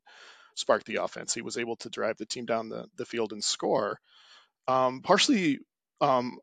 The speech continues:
on the basis of his legs. And actually, Brendan and I were, were discussing this yesterday, whether those were designed runs or whether he just fled the pocket and, and scrambled and picked up yards. Um,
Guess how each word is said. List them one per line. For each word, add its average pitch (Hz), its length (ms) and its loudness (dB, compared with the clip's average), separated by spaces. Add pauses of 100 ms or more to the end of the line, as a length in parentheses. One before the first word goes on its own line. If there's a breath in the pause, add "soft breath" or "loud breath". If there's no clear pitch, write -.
on 165 100 2
the 131 80 0
basis 139 300 2
of 107 100 0
his 104 160 -4
legs. - 500 0
And 123 360 -4
actually, 135 240 2
Brendan 156 280 6
and 143 100 8
I 127 160 6
were, 113 220 0
were 117 160 -6
discussing 127 420 4
this 113 180 -6
yesterday, 120 340 -2
whether 113 580 -2
those 117 220 -4
were 113 280 -4 (320 loud breath)
designed 123 440 4
runs 120 260 2
or 127 40 -4
whether 117 180 -2
he 127 120 -2
just 110 200 -2
fled 113 180 0
the - 60 -12
pocket 110 400 0
and, 101 240 -8
and 107 120 -8
scrambled 110 360 -4
and 101 100 -10
picked - 200 -14
up - 120 -12
yards. - 500 -6 (600 loud breath)
Um, 117 460 -2